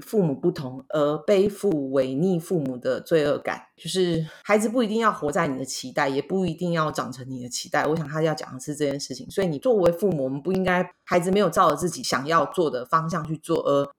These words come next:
就是觉得这个小孩子不对，或甚至直接告诉孩子说，“你这样做，爸爸妈妈很不喜欢。”再来的话，就是最后一个原则是承认人的不完美，宽恕自己和孩子所犯下的错误。这件事情是我每天都在学习的，因为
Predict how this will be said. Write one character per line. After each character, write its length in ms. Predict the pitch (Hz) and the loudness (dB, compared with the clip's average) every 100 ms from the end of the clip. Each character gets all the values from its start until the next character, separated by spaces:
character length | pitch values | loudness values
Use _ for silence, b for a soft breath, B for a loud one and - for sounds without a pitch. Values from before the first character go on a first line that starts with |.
| _ | _
就 120 | 185 | 2
是 220 | 165 170 | 2 0
觉 180 | 151 139 | 0 0
得 200 | 135 135 | 2 0
这 120 | 135 | 4
个 80 | 185 | 2
小 120 | 160 | 2
孩 160 | - 123 | -2 -10
子 100 | 131 | -10
不 140 | - | -12
对， 180 | 127 139 | 2 2
或 160 | 160 170 | 4 2
甚 180 | 190 165 | 4 2
至 220 | 160 143 | 0 -2
直 140 | - | -2
接 120 | 139 | 0
告 160 | 165 165 | 2 2
诉 120 | 160 | 0
孩 160 | 156 123 | -4 -6
子 100 | 131 | -6
说 140 | 143 | -4
，“你 140 | 143 127 | -4 -2
这 100 | 170 | -2
样 160 | 147 | 0
做， 100 | 156 | 0
爸 180 | 165 160 | 2 2
爸 40 | 135 | 0
妈 140 | 139 | -4
妈 100 | 139 | -6
很 160 | 147 - | -8 -6
不 100 | 143 | -4
喜 240 | - - | -4 -8
欢。” 220 | - - - - b b b | -4 -4 -4 -12 b b b
再 140 | - 262 | -2 0
来 80 | |
的 60 | 214 | 2
话， 120 | 214 | 0
就 140 | 196 196 | 0 -4
是 420 | 196 185 175 165 | -2 0 0 0
最 140 | 233 | 2
后 60 | 233 | 4
一 20 | |
个 80 | 175 | 4
原 160 | 156 | 4
则 100 | 156 | 2
是 160 | 160 185 | 0 -2
承 240 | - 175 | -2 0
认 200 | 185 214 | 2 4
人 160 | 170 147 | 4 2
的 60 | 147 | -2
不 160 | 156 | -2
完 140 | 139 127 | -2 -2
美， 200 | 131 - | -4 -6
宽 180 | 185 175 | -4 -2
恕 200 | 185 165 | -2 -2
自 120 | 165 | -6
己 160 | - | -8
和 80 | 135 147 | -12 -12
孩 220 | - 120 | -10 -10
子 220 | - 135 | -8 -10
所 360 | 127 - 135 123 - | -12 -6 -4 -2 -2
犯 160 | 151 | -2
下 160 | 151 131 | -2 -4
的 80 | 123 | -4
错 180 | - | -2
误。 200 | 143 131 b b b - | -2 -2 b b b -2
这 100 | 277 | 2
件 100 | 285 | 4
事 120 | 269 | 4
情 120 | 226 | 4
是 100 | 233 | 2
我 260 | 202 143 139 | 2 2 2
每 180 | 135 127 | 0 -2
天 120 | 160 | 2
都 80 | 160 | 4
在 140 | 151 | 4
学 260 | 151 - - | 0 -6 -10
习 220 | - - | -10 -10
的， 140 | - | -10
因 140 | 120 175 | -2 2
为 180 | 180 | 2